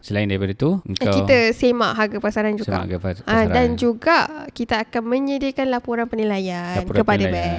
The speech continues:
Speaker 2: bank. Ha.
Speaker 1: Jadi, adakah, uh, termasuk dengan drawing dan sebagainya lah?
Speaker 2: Ah, sudah semestinya.
Speaker 1: Dalam, dalam
Speaker 2: Ah,
Speaker 1: laporan
Speaker 2: so,
Speaker 1: tadi, ya?
Speaker 2: that's why, uh, kita tak boleh nak cakap, uh, valuer ni just pergi inspection dan buat
Speaker 1: Hmm.
Speaker 2: report saja. Kita, uh, banyak juga,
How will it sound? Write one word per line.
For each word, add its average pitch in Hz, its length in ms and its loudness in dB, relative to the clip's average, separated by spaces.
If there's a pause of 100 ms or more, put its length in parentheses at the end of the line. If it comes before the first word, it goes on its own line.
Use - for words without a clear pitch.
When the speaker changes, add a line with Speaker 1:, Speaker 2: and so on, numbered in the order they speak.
(120)
Speaker 2:
bank. - 40 -8 (200)
Ha. - 180 -12
Speaker 1:
Jadi, 131 180 2
adakah, 113 500 -2 (140)
uh, 98 240 -2
termasuk 101 380 -6
dengan 98 200 -6
drawing 104 280 -2
dan 98 100 -4
sebagainya 101 380 -4
lah? 101 120 -6 (280)
Speaker 2:
Ah, 220 160 0
sudah 240 220 0
semestinya. 285 640 0 (140)
Speaker 1:
Dalam, 101 460 -2
dalam 233 260 2
Speaker 2:
Ah, 233 120 4
Speaker 1:
laporan 214 320 4
Speaker 2:
so, 349 100 2
Speaker 1:
tadi, 339 120 2
ya? 90 80 -4 (260)
Speaker 2:
that's - 180 4
why, 330 160 6 (180)
uh, 220 440 0
kita 247 300 -4
tak 208 140 0
boleh 233 280 2
nak 208 120 -2
cakap, 240 340 -2 (100)
uh, 196 300 -2
valuer 226 460 2
ni 269 220 -2
just 233 340 -2
pergi 220 320 -6
inspection 320 640 -2 (100)
dan 226 180 0
buat 208 160 0
Speaker 1:
Hmm. 214 60 -2
Speaker 2:
report 214 200 -6
saja. 202 480 -6
Kita, 285 500 -2 (560)
uh, 214 440 -2
banyak 240 380 2
juga, 254 420 0